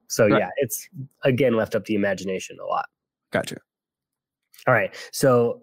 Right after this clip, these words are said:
Speaker 1: in order to roll these things, and that same mechanism works. You want to expose the ring flesh.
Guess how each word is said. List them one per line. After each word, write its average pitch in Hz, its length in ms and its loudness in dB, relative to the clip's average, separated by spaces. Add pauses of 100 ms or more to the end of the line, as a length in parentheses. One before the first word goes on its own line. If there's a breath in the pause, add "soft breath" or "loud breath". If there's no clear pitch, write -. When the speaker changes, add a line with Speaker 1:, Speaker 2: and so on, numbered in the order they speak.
(120)
Speaker 1:
in 151 120 4
order 156 160 2
to 139 120 -2
roll 139 540 4
these 110 240 -2
things, 107 280 -4
and 110 240 -6
that 127 180 -2
same 143 260 4
mechanism 113 460 0
works. 98 220 -4
You 110 60 0
want 113 140 2
to 113 60 0
expose 120 680 2
the 123 140 0
ring 113 560 -2
flesh. - 640 -2